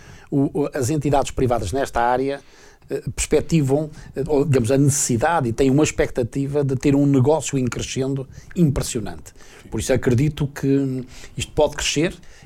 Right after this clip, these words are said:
e, e se cresce é porque há, de facto, eh, eh, expectativa de negócio, mas também não pode crescer demasiado, sob pena de qualquer dia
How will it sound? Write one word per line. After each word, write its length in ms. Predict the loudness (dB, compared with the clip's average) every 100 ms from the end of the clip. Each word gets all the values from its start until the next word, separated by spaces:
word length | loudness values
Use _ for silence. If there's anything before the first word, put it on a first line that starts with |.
| -6
e, 140 | -4
e 40 | -4
se 120 | -4
cresce 320 | 0 0 0
é 40 | -2
porque 240 | -2 0
há, 120 | 2
de 100 | 0
facto, 680 | -2 -4 -4 -6 -6 -8 -8 -14 -20 -10
eh, 40 | -8 -2
eh, 140 | -2 -2
expectativa 480 | -2 0 0 2
de 80 | 2
negócio, 480 | 4 4 2 -2 -10 -12 -20 -12
mas 140 | -6 -2
também 160 | 0
não 100 | 0 0
pode 200 | 0 -2
crescer 220 | -2 0
demasiado, 580 | 0 0 2 2 0 -2
sob 180 | -4 -2
pena 200 | -2 -2
de 80 |
qualquer 340 | 0 0 0 -2
dia 220 | 0 -2